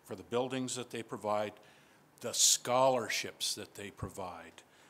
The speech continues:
the endowed professorships and chairs and, uh, the athletic facilities and, and beyond here.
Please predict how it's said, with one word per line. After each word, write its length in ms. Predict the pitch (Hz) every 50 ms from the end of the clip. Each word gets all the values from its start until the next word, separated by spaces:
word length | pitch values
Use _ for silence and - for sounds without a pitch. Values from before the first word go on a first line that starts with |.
| _ _ -
the 160 | 107 117 117 113
endowed 500 | 110 104 113 113 113 117 123 117 117 -
professorships 1200 | 117 - - 123 117 110 - - 120 117 113 - - - - - - 120 110 104 - - - -
and 380 | 90 90 92 92 95 90 - -
chairs 680 | - - 123 110 107 107 107 104 101 98 95 - - 85 92 90 92 92
and, 220 | 90 87 85 -
uh, 140 | 104 95 85 - - - - - _
the 100 | - 107
athletic 460 | 98 - - - 123 127 123 123 123
facilities 1000 | - - 110 - - - 123 113 110 107 104 101 104 104 101 101 101 98 - 101
and, 160 | 87 98 98 - - -
and 200 | 117 113 104 95
beyond 520 | 101 98 98 98 95 98 101 104 104 104 - -
here. 180 | 95 82 87